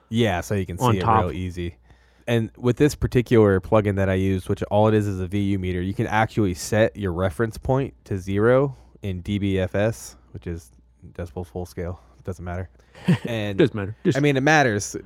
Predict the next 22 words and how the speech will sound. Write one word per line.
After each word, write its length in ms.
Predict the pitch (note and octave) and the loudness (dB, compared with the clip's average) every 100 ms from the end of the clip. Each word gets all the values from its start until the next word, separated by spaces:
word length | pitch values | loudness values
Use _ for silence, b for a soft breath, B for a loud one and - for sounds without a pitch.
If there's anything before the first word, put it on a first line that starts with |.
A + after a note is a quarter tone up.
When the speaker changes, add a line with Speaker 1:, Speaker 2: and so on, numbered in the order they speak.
| - | -14
Speaker 2:
j-, 100 | - - | -12 2
just, 180 | F#3+ A2+ | 4 6
Speaker 1:
Like 160 | A#2 | 4
Speaker 2:
uh, 40 | - | 2
you 120 | C3 | 0
know, 80 | - | 2
decibel 440 | C3 A#2 - G#2 | 0 0 -2 -6
full 120 | - A2 | -4 -4
scale. 220 | - A#2 _ | -4 -8 _
Doesn't 180 | B2 G2+ | -2 -2
matter. 140 | G#2 - - | -4 -14 -14
No. 140 | G#2+ - | -14 -8
<laughs> 100 | A#2 | 2
Speaker 1:
What, 300 | C3+ B2+ - B B B B B B B B | 4 4 0 B B B B B B B B
what 140 | C#3+ | -2
matters 380 | C3+ D#3 D#3 C3 | 2 4 4 4
is 400 | A2+ G2 - - - b b b b b | 2 0 -4 -14 -18 b b b b b
that 320 | A2 F#2+ F2+ - B B | -2 -2 -2 -8 B B
you 100 | A2 | -8
kinda 320 | - A#2+ G#2+ | -2 -2 0
make 240 | G2+ G2 F#2+ | -2 -4 -2
everything 580 | F#2 F2+ - F2 E2 | -4 -6 -8 -10 -10